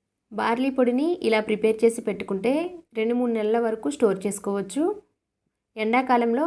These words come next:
ఎప్పుడు కావాలంటే అప్పుడు ఇలా పాయసం కానీ లేకపోతే మజ్జిగతో కానీ తీసుకున్న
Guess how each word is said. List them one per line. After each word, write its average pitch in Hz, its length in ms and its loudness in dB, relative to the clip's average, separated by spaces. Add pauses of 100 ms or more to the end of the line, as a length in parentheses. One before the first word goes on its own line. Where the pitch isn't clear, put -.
(100)
ఎప్పుడు 220 260 -2
కావాలంటే 220 520 0
అప్పుడు 208 300 0 (220)
ఇలా 208 220 -2
పాయసం 208 440 0
కానీ 208 300 -2 (100)
లేకపోతే 202 460 -2
మజ్జిగతో 214 480 2
కానీ 220 220 -2
తీసుకున్న 202 440 -4